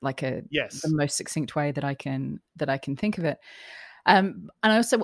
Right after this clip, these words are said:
Speaker 1: I wanna pick up on a word that you used there, because I can kind of feel the need to, to cover this part of the conversation, and that was the word sacred.
Speaker 2: Mm.
Speaker 1: And I think it's a beautiful, it's a beautiful word.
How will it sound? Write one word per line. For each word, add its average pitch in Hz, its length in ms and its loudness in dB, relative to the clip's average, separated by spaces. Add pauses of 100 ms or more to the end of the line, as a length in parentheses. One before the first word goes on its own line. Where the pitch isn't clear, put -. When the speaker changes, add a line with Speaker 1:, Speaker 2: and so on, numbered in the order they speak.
Speaker 1:
I - 100 -2
wanna 202 220 2
pick 220 180 0
up 208 100 0
on 196 60 0
a 185 80 0
word 180 240 2
that - 120 -4
you 175 100 -2
used 160 260 0
there, 147 160 2
because 151 960 -4 (220)
I 165 100 2
can 185 160 -2
kind 175 220 2
of 170 80 0
feel 185 460 4
the 170 100 0
need 160 400 0 (140)
to, 147 240 -4
to - 160 -10
cover 170 340 0
this 151 220 -4
part 143 240 -8
of 139 60 -8
the 143 60 -8
conversation, 151 640 -4
and 147 100 0
that 160 120 -2
was 170 160 -4 (240)
the 151 180 -6
word 139 180 -2
sacred. 139 640 -8 (1040)
Speaker 2:
Mm. 123 120 -16
Speaker 1:
And 160 260 6
I 160 60 -2
think 165 180 0
it's 175 100 0
a 170 60 2
beautiful, 156 800 -2
it's 170 160 -4
a 175 60 2
beautiful 185 520 4
word. 156 400 4